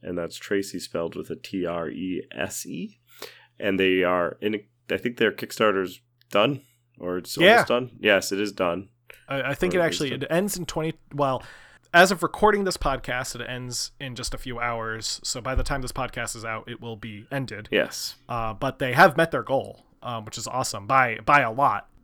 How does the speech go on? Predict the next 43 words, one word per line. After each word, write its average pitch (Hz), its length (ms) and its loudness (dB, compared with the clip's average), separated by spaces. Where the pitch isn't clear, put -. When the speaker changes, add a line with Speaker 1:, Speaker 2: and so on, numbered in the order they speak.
Speaker 2:
Um, 107 540 -6
their, 117 200 -6
their 120 140 -8
goal 131 260 -4
was 120 180 -6
fifty 131 260 -8
thousand 117 340 -6
dollars, 113 440 -6
and 107 200 -14
they 110 260 -10
currently 120 320 -10
have 110 340 -6
a - 40 -4
hundred 120 260 -8
and 113 100 -14
ninety-seven 107 640 -10
thousand. - 460 -12
Speaker 1:
Yeah, 110 300 6
this 95 80 -4
is 120 160 -2
a 113 320 2
really 143 360 6
cool, 123 520 -2
uh, 110 260 4
game. 120 380 2
They, 110 420 4
they 110 120 6
actually 123 320 2
did 120 100 -2
another 104 220 0
game 107 160 2
called 92 200 0
Star 87 220 0
Traders, 101 480 -2
which 101 180 -4
I'm 95 380 -2
kind 98 200 0
of 92 160 -6
thinking - 540 -8
about 90 220 -2
picking 95 220 -10
up 95 140 -6
soon. 104 480 -6